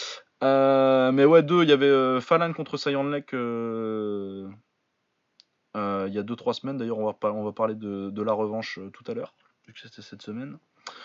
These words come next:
Et, euh, un autre combat sur la même carte, d'ailleurs, euh, je sais, mais je sais plus ce que c'était. Mais par contre, on avait, euh, Dezelek, euh, Warwanchai en co-main event,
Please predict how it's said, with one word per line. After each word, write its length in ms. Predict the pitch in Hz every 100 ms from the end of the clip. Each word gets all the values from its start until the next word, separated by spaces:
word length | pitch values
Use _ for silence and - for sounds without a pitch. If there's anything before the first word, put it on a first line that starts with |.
| - - _ _ -
Et, 140 | 107
euh, 1400 | 107 104 104 101 101 101 101 98 98 98 98 95 92 92 78
un 160 | 110
autre 140 | 139 -
combat 240 | 139 139
sur 160 | - 113
la 100 | 110
même 160 | 127
carte, 220 | 123 143 135
d'ailleurs, 360 | 113 127 120
euh, 680 | 110 104 101 98 98 95 92
je 240 | 90 98 92
sais, 220 | - 95
mais 120 | 98
je 100 | 101
sais 120 | 101
plus 120 | 104 -
ce 40 |
que 80 | 104
c'était. 220 | - - _ _ _ _ _ _ _ _ _ _ - - - - _ _ 160
Mais 160 | 196
par 160 | 196 185
contre, 200 | 202 160
on 60 | 147
avait, 220 | 139 143
euh, 260 | 135 127
Dezelek, 600 | 127 165 190 190 185 -
euh, 120 | 156 147
Warwanchai 880 | 143 165 160 - - 170 190 196 190 _ _ _ - _ -
en 100 | 127
co-main 360 | 143 143 147
event, 320 | 143 156 170